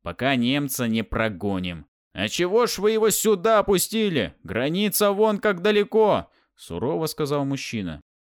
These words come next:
"Отец, можно воды испить?" Отвечать на неприятный вопрос Луценко не хотел, так как по правде не знал, что сказать. Мужчина повернулся в сторону дома. "Параска!" —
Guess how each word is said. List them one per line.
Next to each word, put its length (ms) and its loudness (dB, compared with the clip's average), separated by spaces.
"Отец, 760 -2
можно 360 -2
воды 480 0
испить?" 540 -6
Отвечать 500 -6
на 80 -4
неприятный 640 -4
вопрос 420 -4
Луценко 440 -6
не 120 -4
хотел, 600 -10
так 180 -10
как 220 -10
по 100 -4
правде 360 -6
не 200 -4
знал, 260 -8
что 160 -14
сказать. 540 -10
Мужчина 460 -6
повернулся 600 -8
в 40 -14
сторону 400 -10
дома. 380 -10
"Параска!" — 880 2